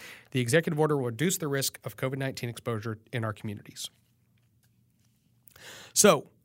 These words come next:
if you are a Texan who would like to see less illegals invading our state,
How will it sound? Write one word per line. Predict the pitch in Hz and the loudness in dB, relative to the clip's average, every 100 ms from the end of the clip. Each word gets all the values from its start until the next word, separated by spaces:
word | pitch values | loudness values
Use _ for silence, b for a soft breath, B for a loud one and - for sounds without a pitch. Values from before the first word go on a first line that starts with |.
| _ _ _ - | _ _ _ 0
if | 160 143 | 2 4
you | 185 226 | 4 6
are | 214 202 | 8 8
a | 185 180 | 6 4
Texan | - 175 - 123 113 | 2 2 0 0 -2
who | 131 | -2
would | 120 | 0
like | 127 147 - | 0 0 0
to | 139 | -2
see | - 147 | 0 0
less | 117 135 139 | 2 2 2
illegals | 139 127 120 117 123 127 - - | 2 2 0 0 -2 0 -2 -6
invading | - 110 113 117 127 | -8 -6 -2 -2 0
our | 139 | 0
state, | - - 113 | -2 -4 -6